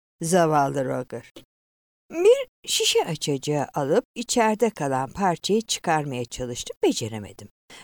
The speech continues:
Gabriele kahkahayı atmıştı çoktan. "İşte, işte, senin bana ne verebileceğin belli oldu artık." Kafayı tutmuştu.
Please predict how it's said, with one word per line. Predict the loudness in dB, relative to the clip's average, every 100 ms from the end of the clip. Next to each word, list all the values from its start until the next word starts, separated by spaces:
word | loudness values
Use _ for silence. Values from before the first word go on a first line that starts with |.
| 0
Gabriele | 2 4 2 0 2
kahkahayı | 0 0 -2 -2 -2 2 4 2
atmıştı | -2 -6 -10 -10 -10
çoktan. | -8 -8 -8 -10 -10 -10 _ _ _ _ _ _ _ -8
"İşte, | -6 -2 -4 -4
işte, | -4 -6 -8 -12 -20 -20 -6
senin | 2 2 4 2 4
bana | 2 2
ne | 2 2 4
verebileceğin | 2 0 -4 -4 -4 0 2 4
belli | 4 4 4
oldu | 4 2 -2
artık." | -4 -6 -16 -20 -20 _ _ _ _ _ _ _ _ _
Kafayı | -4 0 0 0
tutmuştu. | -4 -14 -12 -10 -10 -10 -14